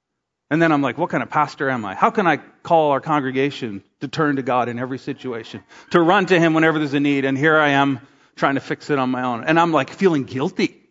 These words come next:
Maybe I'm the only person, <laughs> right?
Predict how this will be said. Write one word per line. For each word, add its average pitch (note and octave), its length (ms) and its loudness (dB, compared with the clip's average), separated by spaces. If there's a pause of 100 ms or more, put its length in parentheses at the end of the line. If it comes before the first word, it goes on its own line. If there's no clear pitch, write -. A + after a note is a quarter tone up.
(1120)
Maybe D3 240 2
I'm D3 100 2
the C#3+ 80 -2
only C3+ 200 -2
person, A#2+ 420 -6 (280)
<laughs> - 220 -8
right? E3 160 0